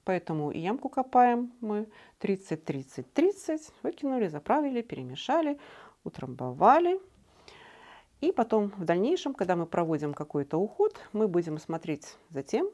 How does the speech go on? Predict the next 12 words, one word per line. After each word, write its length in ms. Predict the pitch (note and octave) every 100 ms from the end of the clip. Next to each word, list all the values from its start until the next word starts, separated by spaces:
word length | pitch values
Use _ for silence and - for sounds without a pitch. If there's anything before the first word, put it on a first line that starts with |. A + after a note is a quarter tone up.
| -
как 200 | - D4+
я 60 | D4
вам 80 |
сказала, 360 | C#4+ C4+ C4+ B3+
что 220 | B3 F#3+
она 220 | F3 E3
не 180 | D3 B3
глубокая 480 | C4+ B3 A3 A3 G3+
корневая 460 | G#3 F#3+ F#3 F3 F3
система, 560 | F3+ - F3+ E3 E3 E3 - - - _ _
то 180 | - D3+
мы 400 | D3+ F3 G3